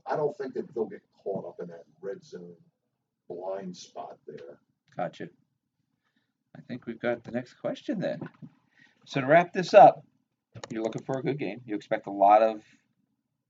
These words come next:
Speaker 2: offense. You expect Brady to get,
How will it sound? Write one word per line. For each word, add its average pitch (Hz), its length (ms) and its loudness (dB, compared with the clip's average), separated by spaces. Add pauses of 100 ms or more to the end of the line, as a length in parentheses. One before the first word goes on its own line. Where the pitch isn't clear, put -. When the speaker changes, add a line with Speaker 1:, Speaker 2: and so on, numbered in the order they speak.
(320)
Speaker 2:
offense. 110 600 -2 (1300)
You 98 140 -8
expect - 480 -4
Brady 113 280 -2
to 113 100 -6
get, 113 240 -4